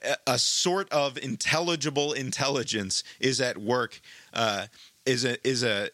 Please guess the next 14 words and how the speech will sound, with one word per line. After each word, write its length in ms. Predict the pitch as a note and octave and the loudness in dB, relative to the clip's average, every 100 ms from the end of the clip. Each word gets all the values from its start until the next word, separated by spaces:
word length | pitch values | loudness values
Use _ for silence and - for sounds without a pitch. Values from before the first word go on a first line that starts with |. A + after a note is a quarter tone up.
| - | -4
is 220 | B2+ A#2 | -2 0
an 100 | G#2+ | 0
emotional 880 | G2+ G#2 A#2+ D#3 E3+ - E3 D#3 D#3 | 0 0 2 2 2 0 0 -2 -2
and 200 | - B2 | -2 -2
sort 200 | A2 C3 | 0 -2
of 100 | G#2+ | 0
psychological 1080 | - - D#3+ D3+ D#3 C#3 C#3 C3+ C#3+ C3+ C3+ | 0 2 0 2 0 2 0 -2 -2 0 0
and 260 | A2 A2 A2 - | -2 -2 -2 -2
intellectual 1080 | C3+ C#3 C#3 C3+ - - C#3+ A#2+ A2 A2 _ | 0 2 2 0 0 -2 0 0 -2 -8 _
creature 760 | - - D#3+ E3 - B2 F2 E2+ - - - - | -8 -2 0 0 0 0 0 -4 -12 -20 -18 -4
that 340 | A2 B2+ B2 - - _ _ _ - | 0 0 -2 -12 -20 _ _ _ -6
created 840 | - E3 E3+ E3 D#3+ E3 - D3+ C3+ | -2 0 2 2 0 0 0 0 0
everything, 600 | B2+ G2+ E2+ C#2+ - - | -2 -2 -4 -4 -6 -10
right? 300 | - F2 A#2+ | -2 0 0